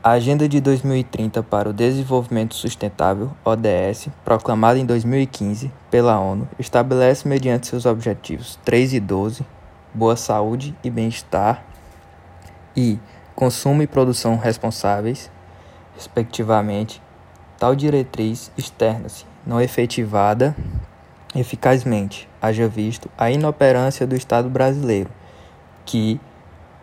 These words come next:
aspirando somente o progresso capitalista em detrimento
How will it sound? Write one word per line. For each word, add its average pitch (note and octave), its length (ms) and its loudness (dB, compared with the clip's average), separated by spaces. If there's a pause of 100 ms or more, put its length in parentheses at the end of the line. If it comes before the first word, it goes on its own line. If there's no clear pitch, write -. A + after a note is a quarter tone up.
(180)
aspirando C3 640 0
somente B2+ 540 0
o - 20 -12
progresso A#2 500 2
capitalista A2+ 840 0 (180)
em B2+ 120 -2
detrimento B2 840 0